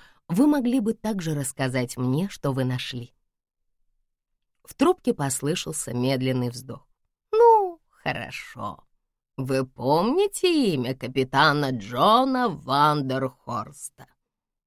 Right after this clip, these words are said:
Мои пальцы нетерпеливо постукивали по согнутым коленям. "Да, это он спрятал бриллианты в напольных часах. Он погиб в бою в тысяча восемьсот шестьдесят третьем году".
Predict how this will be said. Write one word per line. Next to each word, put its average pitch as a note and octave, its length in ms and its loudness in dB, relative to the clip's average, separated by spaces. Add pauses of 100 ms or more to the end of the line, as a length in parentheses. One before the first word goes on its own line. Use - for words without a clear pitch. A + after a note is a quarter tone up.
(280)
Мои E3+ 300 0
пальцы - 600 -6 (360)
нетерпеливо F3 920 0
постукивали B2+ 760 -4
по B2 180 -6
согнутым B2 600 -4
коленям. B2 500 -8 (380)
"Да, D3 220 0 (640)
это F3+ 240 4
он C#3+ 200 2
спрятал C3 520 -4
бриллианты C#3+ 720 -4 (340)
в E3+ 120 0
напольных D#3+ 600 2
часах. B2+ 460 -8 (520)
Он C#4 200 6
погиб E3+ 360 0
в C3+ 120 -10
бою C3+ 340 0
в - 80 -6
тысяча C#3+ 560 -4
восемьсот C3 560 -2
шестьдесят B2 560 -4
третьем B2 400 -4
году". A#2+ 320 -10